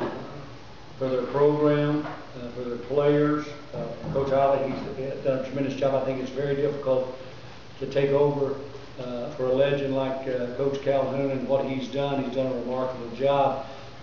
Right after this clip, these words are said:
uh, and he's got two great, great guards, uh, and, uh, Boatright and Napier, and I, I thought they were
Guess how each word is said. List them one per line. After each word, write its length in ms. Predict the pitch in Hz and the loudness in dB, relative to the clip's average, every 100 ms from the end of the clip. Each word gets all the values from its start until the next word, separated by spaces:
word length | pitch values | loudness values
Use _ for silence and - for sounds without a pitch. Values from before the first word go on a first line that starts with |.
| - | -8
uh, 60 | 127 | -4
and 400 | 127 135 123 131 | -2 -2 0 -2
he's 120 | 127 | 2
got 280 | 135 139 - | 2 2 2
two 420 | 151 151 135 - - - - - - 123 123 | 4 4 4 0 -6 -12 -14 -14 -14 -10 2
great, 480 | 147 151 - - - - - - - | 6 6 4 -4 -10 -10 -12 -12 -6
great 340 | 135 139 139 139 | 0 2 2 6
guards, 540 | 135 127 123 127 - - - - - - - | 6 6 2 -2 -6 -10 -14 -14 -14 -14 -8
uh, 440 | 123 123 120 120 113 120 - - - - 147 | -4 -2 0 -2 -4 -10 -14 -16 -16 -12 -6
and, 420 | 135 131 127 123 123 | -2 0 -2 -2 -2
uh, 320 | 123 117 - - - - - - - - - - - - 123 120 | -2 -4 -6 -10 -12 -14 -14 -14 -16 -14 -14 -12 -14 -12 -8 2
Boatright 500 | 135 135 135 131 135 | 4 6 4 2 0
and 120 | 131 | 2
Napier, 440 | 135 135 123 123 | 2 2 -2 -4
and 120 | 123 | -2
I, 60 | 131 | 0
I 220 | - 131 | 0 2
thought 200 | 135 127 | 0 0
they 160 | 131 127 | 0 -2
were 220 | 123 | -2